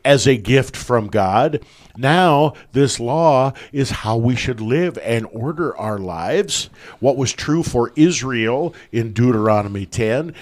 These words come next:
is true for the new Israel today, which is the holy Christian church.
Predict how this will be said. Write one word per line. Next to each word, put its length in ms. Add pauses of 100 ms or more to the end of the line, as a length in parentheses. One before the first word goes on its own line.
(120)
is 220
true 340
for 240
the 160
new 480
Israel 580
today, 680 (240)
which 240
is 160
the 120
holy 380
Christian 580
church. 580